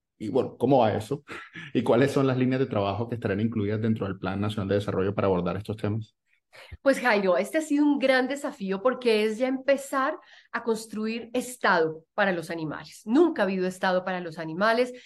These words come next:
Speaker 2: y lo hablamos en esos términos con el actual presidente Gustavo Petro, siendo él candidato, firmó con nosotros un pacto para la protección animal y él retomó estas palabras de construir Estado.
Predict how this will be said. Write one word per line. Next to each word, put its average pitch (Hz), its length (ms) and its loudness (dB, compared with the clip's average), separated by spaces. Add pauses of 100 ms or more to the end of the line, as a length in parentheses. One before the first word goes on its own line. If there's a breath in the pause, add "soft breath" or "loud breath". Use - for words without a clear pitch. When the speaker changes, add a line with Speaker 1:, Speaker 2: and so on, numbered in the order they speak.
(240 loud breath)
Speaker 2:
y 254 140 4
lo 220 140 6
hablamos 226 680 2
en 214 160 -2
esos 202 320 -4
términos 277 480 0
con 220 160 -4
el 170 140 -4
actual 180 320 -4
presidente 190 460 -6
Gustavo 175 480 -6
Petro, 240 360 0 (260 loud breath)
siendo 220 540 2
él 226 140 2
candidato, 220 720 -2
firmó 226 540 2
con 254 140 -2
nosotros 185 520 -8
un 196 220 -6
pacto 226 380 -2
para 220 140 -2
la 175 140 -4
protección 170 480 -10
animal 185 420 -4 (300 loud breath)
y 240 120 2
él 240 60 4
retomó 269 360 2
estas 269 260 -4
palabras 156 460 -6
de 202 100 -6
construir 208 520 -4
Estado. - 440 -8